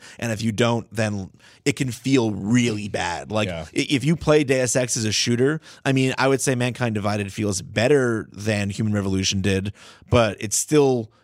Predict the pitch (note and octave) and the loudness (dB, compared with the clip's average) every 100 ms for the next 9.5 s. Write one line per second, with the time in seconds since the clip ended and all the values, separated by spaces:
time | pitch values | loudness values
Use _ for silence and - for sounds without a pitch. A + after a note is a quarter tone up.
0 | _ - B2+ B2 B2 - A#2+ A2 G2+ - | _ -4 0 2 2 2 0 0 -2 -2
1 | B2+ A2+ A2+ A#2 A#2 A#2+ G#2+ - A#2+ A2+ | -4 -2 -4 -2 -2 -2 -2 -2 0 0
2 | G#2 - - _ - G#2+ A2 G#2 F#2+ F#2+ | -2 -6 -20 _ -10 0 0 0 -2 -6
3 | - - C3+ C3+ B2 C3 A2+ - B2+ A2+ | -8 -4 2 2 2 -2 -2 0 2 2
4 | G2+ A#2+ A2+ F#2+ A2+ A2 F#2+ G2+ G#2 B2+ | 0 -2 -2 0 2 2 0 -2 0 -2
5 | D#3+ F3+ - - C3+ F3 C#3+ B2+ D#3 C#3+ | -4 -8 -10 -4 -2 0 0 2 2 4
6 | C3 B2+ A#2 A#2 G#2 G#2+ G#2 F#2+ A2 F#2+ | 2 2 2 -2 0 -2 -2 -2 -2 0
7 | G2+ F2+ E2+ G2 A2 F#2 F2+ F2 E2+ E2+ | -2 -2 -4 -2 -2 -2 0 0 -2 -2
8 | F#2 G#2+ G#2+ G2+ F#2 G2+ G#2 - - - | -2 -2 -2 -2 -2 -2 -4 -4 -8 -10
9 | - - B2 A2+ | -12 -2 0 0